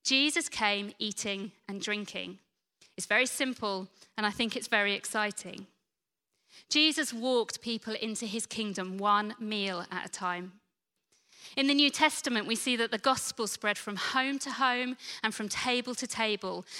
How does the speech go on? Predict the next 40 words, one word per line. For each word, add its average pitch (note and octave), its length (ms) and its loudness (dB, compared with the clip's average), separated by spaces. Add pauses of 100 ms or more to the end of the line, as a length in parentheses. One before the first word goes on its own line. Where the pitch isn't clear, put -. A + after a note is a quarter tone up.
and B3 100 4
it B3 100 0
spread C4+ 540 2
in G3+ 80 -6
its - 160 -6
fastest A3 600 -2
rate G3 220 -4
in F#3+ 100 -8
history. F3 640 -6 (1040)
There A#3+ 100 6
was A#3+ 120 2
no C4+ 120 6
marketing B3+ 680 4
campaign, A#3 760 2 (200)
there A3 100 0
was A3+ 100 -2
no A3+ 140 0
social A#3 400 2
media A#3+ 380 2
manager, G#3+ 600 4 (460)
there A#3 80 6
was B3 100 4
no C4+ 200 6
clickbait C4 640 2
Instagram A#3+ 640 0
post B3 380 2
to A3 60 -4
grab A#3+ 420 6
everybody G#3+ 560 2
in. F#3+ 360 -2 (760)
The A#3 80 2
good C#4+ 240 4
news C#4+ 240 6
of B3 80 0
Jesus G#3+ 420 0
spread - 300 0
from G#3 200 -8
home C4 420 0
to C4 100 -6
home, G3 580 -4